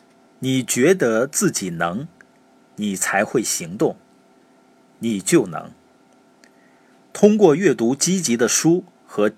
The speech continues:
听积极的录音带，在自己周围创造一个积极的环境。寻找积极的思考者，并花时间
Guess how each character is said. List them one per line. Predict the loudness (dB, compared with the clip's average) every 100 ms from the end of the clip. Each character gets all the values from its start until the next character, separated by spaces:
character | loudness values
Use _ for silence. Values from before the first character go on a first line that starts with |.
| _
听 | -4 -4 -2
积 | 0 0 0
极 | -4 -2
的 | 0
录 | 0
音 | -2 -2
带， | 0 0 -2 _ _ _ _ 2
在 | 6 6
自 | 4 0
己 | 0 -4
周 | 4 6 6
围 | 0 -4
创 | -6 0 0 2
造 | 0 0
一 | -2
个 | -2 0
积 | 2 0 0
极 | -4 -4
的 | -2 -4 -6
环 | -8 -8
境。 | -4 -4 -4 _ _ _ _ _ _ _ _ _ _ _ _ _ _ _ _ _ -8
寻 | 2 4 6
找 | 6 4
积 | 2 -2
极 | 0 0
的 | 0
思 | 2 2 0
考 | -4 -2 -2
者， | -4 -8 -12 _ _ _ _
并 | 0 0
花 | 0 0 2
时 | 0 -2 -2
间 | -2 -2